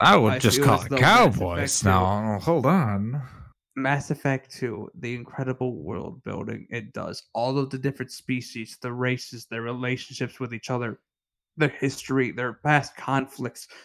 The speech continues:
Speaker 2: that you, they, you still see all these centuries later. It's still foaming at the tent, like, foaming at the mouth. The tensions are still so raw. Having to navigate all these different avenues of this living, breathing galaxy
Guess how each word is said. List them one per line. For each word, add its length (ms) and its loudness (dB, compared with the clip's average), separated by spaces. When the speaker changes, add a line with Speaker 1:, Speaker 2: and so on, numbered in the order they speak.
Speaker 2:
that 180 -2
you, 300 -4
they, 240 -6
you 140 -8
still 320 -4
see 260 -4
all 260 -2
these 240 -4
centuries 520 -6
later. 320 -8
It's 120 -12
still 200 -12
foaming 380 -6
at 120 -12
the 160 -16
tent, 220 -8
like, 160 -10
foaming 280 -8
at 100 -10
the 80 -14
mouth. 200 -6
The 80 -12
tensions 440 -6
are 40 -12
still 220 -4
so 260 -8
raw. 300 -6
Having 260 0
to 100 0
navigate 340 0
all 220 0
these 180 -4
different 300 -6
avenues 460 -6
of 120 -10
this 180 -12
living, 520 -2
breathing 880 -4
galaxy 760 -6